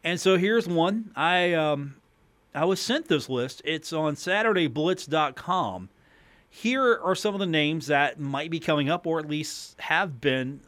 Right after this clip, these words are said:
thrown out. And these are only, uh, five of the names.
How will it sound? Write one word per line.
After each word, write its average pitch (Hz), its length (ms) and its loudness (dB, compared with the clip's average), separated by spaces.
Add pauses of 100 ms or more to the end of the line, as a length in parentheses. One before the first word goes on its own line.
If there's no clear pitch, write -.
thrown 151 380 0
out. 151 320 -2 (720)
And 147 240 -6
these 175 240 -2
are 190 420 0 (180)
only, 202 480 0
uh, - 160 -16 (340)
five 113 680 2
of 139 160 0
the 139 100 0
names. 120 580 -4